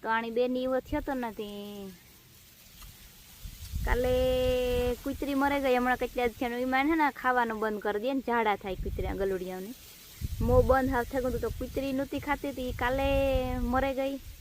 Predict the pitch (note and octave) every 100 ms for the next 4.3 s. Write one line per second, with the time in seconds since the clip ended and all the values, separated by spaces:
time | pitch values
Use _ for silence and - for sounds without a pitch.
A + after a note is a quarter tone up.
0 | - - - - - - - - G3+ G3+
1 | A3+ - B3 A#3+ A#3 A#3 A3+ - C#4 C#4
2 | C#4 C4 C#4 C4 C4 A#3+ A3 G#3 G#3+ -
3 | C4 - - - A3+ A3 G#3 G#3 G#3+ -
4 | G#3+ A3+